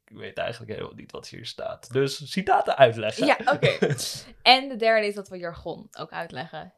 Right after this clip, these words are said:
Speaker 2: En hopelijk vertalen naar het Nederlands als we een vertaling weten.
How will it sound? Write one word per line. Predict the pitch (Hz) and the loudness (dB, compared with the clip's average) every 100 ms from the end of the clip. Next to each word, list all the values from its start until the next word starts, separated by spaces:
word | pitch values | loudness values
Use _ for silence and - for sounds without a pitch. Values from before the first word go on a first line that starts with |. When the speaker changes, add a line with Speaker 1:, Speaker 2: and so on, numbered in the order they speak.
| _ | _
Speaker 2:
En | 190 190 190 | -2 0 4
hopelijk | 220 294 269 - | 4 4 0 -4
vertalen | - 185 175 | 4 4 4
naar | 175 | -2
het | 190 | 0
Nederlands | 208 220 233 233 - | 0 2 2 0 2
als | 208 190 | 2 2
we | |
een | 185 | -6
vertaling | - 190 180 175 | 0 2 2 4
weten. | 185 220 277 202 | 6 6 2 -6